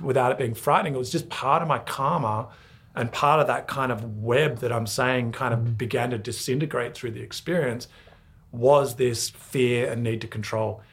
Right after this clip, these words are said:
Speaker 1: And I was unaware. That was in the shadow, the, the, the, the different ways that I was trying to manipulate and control life to feel safe was outside of the field of my awareness, even with all of my practice.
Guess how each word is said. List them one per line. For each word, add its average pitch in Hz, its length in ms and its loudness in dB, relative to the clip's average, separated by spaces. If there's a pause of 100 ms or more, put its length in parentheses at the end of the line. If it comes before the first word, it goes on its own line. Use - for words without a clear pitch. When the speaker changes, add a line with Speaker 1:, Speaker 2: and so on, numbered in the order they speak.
Speaker 1:
And 127 120 4
I 127 140 6
was 135 200 4
unaware. 117 580 2
That 139 160 0
was 127 140 0
in 120 60 -2
the 120 80 -2
shadow, 117 380 0
the, 113 140 0 (160)
the, 120 260 -4
the, 120 340 -2
the 135 180 -6 (140)
different 143 360 -2
ways 127 400 2
that 123 100 -2
I 120 140 0
was 120 180 -4
trying 123 360 -2
to 120 60 -4
manipulate 123 520 -4
and 117 100 -8
control 117 640 -4 (320)
life 120 380 0
to 120 100 -12
feel 117 220 -2
safe 120 440 -2
was 113 240 -4
outside 120 580 -2
of 113 140 -4
the 113 80 -10
field 113 280 -4
of 117 80 -4
my 113 120 -2
awareness, 110 440 -4
even 113 220 -6
with 113 140 -10
all 113 180 -8
of 117 60 -8
my 113 120 -10
practice. - 560 -10